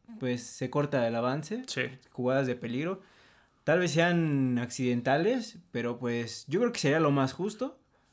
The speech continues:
Speaker 1: Eh, en este caso, pues, si era lo justo, pues, hu-, lo hubieran marcado, ¿no?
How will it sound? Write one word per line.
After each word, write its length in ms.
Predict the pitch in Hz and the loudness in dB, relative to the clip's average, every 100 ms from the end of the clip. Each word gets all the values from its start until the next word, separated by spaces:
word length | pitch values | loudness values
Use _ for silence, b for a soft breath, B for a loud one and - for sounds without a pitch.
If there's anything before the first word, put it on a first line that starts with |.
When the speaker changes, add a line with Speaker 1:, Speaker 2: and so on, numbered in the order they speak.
| _ - | _ -6
Speaker 1:
Eh, 640 | 120 120 117 117 117 - | -4 -2 -2 -4 -6 -6
en 140 | 131 131 | -2 -2
este 240 | 143 139 | -2 0
caso, 500 | - 151 165 180 185 | 0 0 0 -2 -2
pues, 240 | 127 123 110 | -6 -6 -8
si 400 | - - - 131 | -12 -12 -4 0
era 160 | 147 | 2
lo 120 | 151 | 2
justo, 420 | 135 160 151 196 196 | 0 -4 -4 -4 -4
pues, 320 | 117 - _ | -6 -8 _
hu-, 160 | - 120 | -8 -4
lo 160 | 123 123 | 0 2
hubieran 220 | 127 123 | 2 2
marcado, 420 | 117 120 151 143 | -2 -2 -2 0
¿no? 220 | 123 180 | -2 -6